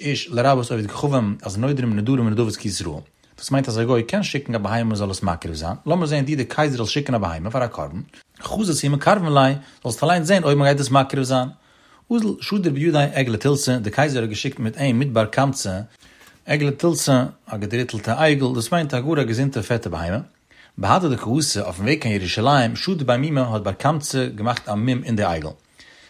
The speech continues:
ווי האט ער עס געמאכט? ער האט עס געמאכט, בנפש פון זיין, די אויבערשטע ליפן, וואו אמר לה, בדויקן שבעין, דער הארטל פון דער אויג. וואו די צוויי פלעצער איז דיכטער, דער לדון אויף מימא, פאר אונז, פאר די אידן, הלכה, די הייסט עס א מים, וואס מען קען נישט מאכן זאגן, אבער דער די לאו מימא הי,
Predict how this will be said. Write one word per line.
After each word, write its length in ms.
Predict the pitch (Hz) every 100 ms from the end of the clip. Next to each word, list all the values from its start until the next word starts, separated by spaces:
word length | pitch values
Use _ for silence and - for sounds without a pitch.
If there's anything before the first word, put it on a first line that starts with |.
| -
ווי 100 | 131
האט 120 | 143
ער 60 | 107
עס 100 | 87
געמאכט? 340 | 87 82 139 -
ער 40 | - -
האט 80 |
עס 60 | 107
געמאכט, 200 | 151 131
בנפש 300 | 120 160 -
פון 80 | 117
זיין, 480 | 101 147 147 127 127 - _
די 60 | 117
אויבערשטע 340 | 127 117 -
ליפן, 340 | 92 87 107 160 - _
וואו 160 | 104 143
אמר 120 | 170
לה, 180 | 147 143
בדויקן 440 | 107 113 135 127
שבעין, 560 | 123 117 123 156 139 127 131
דער 180 | 101
הארטל 240 | 131 160 123
פון 160 | -
דער 100 | 110
אויג. 260 | 113 73 - - _ _ _ - -
וואו 80 | 104
די 140 | 165
צוויי 240 | 170 151 143
פלעצער 380 | 160 151 139 120
איז 160 | 101
דיכטער, 280 | 139 156 120
דער 120 | 107
לדון 280 | 101 123 151
אויף 120 | 117
מימא, 360 | 104 139 110 98 - _ _ _
פאר 100 | 110 147
אונז, 180 | 139 -
פאר 120 | 107
די 120 | 101
אידן, 300 | 135 151 110
הלכה, 340 | 98 165 151
די 100 | 123 113
הייסט 200 | 117 107
עס 120 | 104
א 40 |
מים, 200 | 110 123
וואס 140 | 98 95
מען 60 |
קען 100 | 107
נישט 140 | 98 95
מאכן 260 | 87 85
זאגן, 140 | 104 -
אבער 280 | 147 131 113
דער 160 | 101
די 280 | 98 170 180
לאו 220 | 143 131
מימא 200 | 160 180
הי, 240 | 131 127